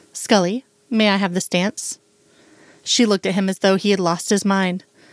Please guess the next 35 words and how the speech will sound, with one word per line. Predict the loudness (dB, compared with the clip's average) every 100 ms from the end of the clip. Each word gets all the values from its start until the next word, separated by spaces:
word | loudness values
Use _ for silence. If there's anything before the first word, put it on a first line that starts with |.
| -20 -20 -20 -2
but | 0
she | 2 0
really | 2 2 2
wasn't | 0 0 -2
in | 0
any | 0 0
physical | -2 -2 -2
shape | 0 -2 0
to | -2
refuse | -2 0 0 2 0 -6 -18 -20 -8
when | 0
he | 2
helped | 2 0
her | -2
to | 0
her | 0
feet. | 0 0 0 -2 -16 _ _ _ _ _ _ _ 0
Once | 2 2 2
on | 0
the |
floor | -2 0 2 2 -2 -12 -20 -4
and | 0
in | 2
his | 2 2
arms, | 0 0 -2 -6 -14 _ _
she | -6 -2
finally | 2 2 0
spoke | -2 -2 -2
to | 0
him. | 0 0 -4 _ _ _ _ _ _ _ _ _ _ -2
"What | 0 2
are | 2
you | 2
doing | 2 2 2
here?" | 0 -2 -4